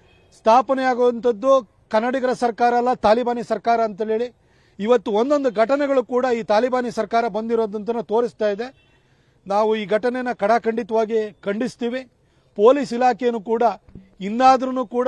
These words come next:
ನೀವು ಆಳುವ ಸರ್ಕಾರದ ಅಣತಿಯ ಮೇರೆಗೆ ನಡೆಯುವಂಥದ್ದನ್ನು ಬಿಟ್ಟು ನಿಮ್ಮ ಅಧಿಕಾರಿಗಳನ್ನ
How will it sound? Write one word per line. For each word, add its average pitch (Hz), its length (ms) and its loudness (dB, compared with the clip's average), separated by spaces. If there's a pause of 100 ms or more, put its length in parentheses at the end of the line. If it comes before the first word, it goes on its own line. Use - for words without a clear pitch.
ನೀವು 240 280 -2
ಆಳುವ 240 460 2
ಸರ್ಕಾರದ 233 560 0
ಅಣತಿಯ 226 460 -4
ಮೇರೆಗೆ 233 440 0
ನಡೆಯುವಂಥದ್ದನ್ನು 208 640 -2
ಬಿಟ್ಟು 233 420 -2 (640)
ನಿಮ್ಮ 269 360 2
ಅಧಿಕಾರಿಗಳನ್ನ 269 680 0